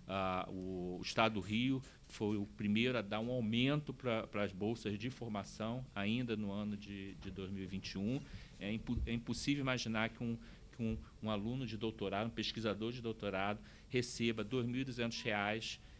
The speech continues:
e que é o atual valor federal, e possa cumprir, né, às vezes trabalhando, ah, doze horas por dia no laboratório. Então, nós aumentamos, ainda foi um aumento pequeno de vinte e cinco por cento. É, então,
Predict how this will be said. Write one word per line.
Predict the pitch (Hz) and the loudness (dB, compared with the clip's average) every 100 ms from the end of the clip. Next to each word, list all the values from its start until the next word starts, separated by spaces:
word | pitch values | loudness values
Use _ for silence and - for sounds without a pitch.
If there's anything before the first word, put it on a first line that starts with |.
| - - | -16 -8
e | 101 | -8
que | - - | -8 -4
é | 98 | -2
o | 95 | 0
atual | 92 92 92 | -2 -2 -2
valor | 87 92 92 90 | 0 -2 -2 -4
federal, | - 98 98 90 92 104 107 - - - | -2 0 0 2 2 2 -2 -10 -16 -2
e | 104 107 107 - - - | 2 2 0 -14 -18 2
possa | 110 107 - | 4 4 0
cumprir, | 123 110 101 107 113 113 - | -2 -2 2 4 4 2 -2
né, | 101 107 110 107 - - - | 0 2 0 -4 -8 -8 -2
às | 95 | -2
vezes | 95 107 | 2 2
trabalhando, | 104 110 101 95 104 107 104 - - - | 2 2 2 2 2 0 -4 -14 -14 -2
ah, | 101 98 95 95 92 - | 2 4 4 2 -6 -10
doze | - - 117 131 117 | -10 2 6 6 4
horas | 98 101 104 | 2 2 0
por | - 120 | 0 0
dia | 101 92 110 | 0 2 4
no | 104 98 | 4 2
laboratório. | 92 95 90 - 76 78 - - | 0 -2 -2 -4 -6 -6 -10 -8
Então, | 95 | 0
nós | 98 101 | 0 2
aumentamos, | 110 117 113 110 120 123 | 4 4 6 6 6 4
ainda | - 92 113 | 2 2 2
foi | 107 - | 2 0
um | |
aumento | 98 95 90 | 0 0 -4
pequeno | - - 98 | -6 -4 -4
de | 92 | -4
vinte | 98 | -6
e | - | -4
cinco | 92 90 | -8 -8
por | - | -10
cento. | - 80 80 - - - 135 - | -6 -6 -6 -8 -14 -14 -14 -2
É, | 95 95 92 92 - - - | 2 4 4 2 -2 -12 -8
então, | 90 117 110 117 | -2 2 4 4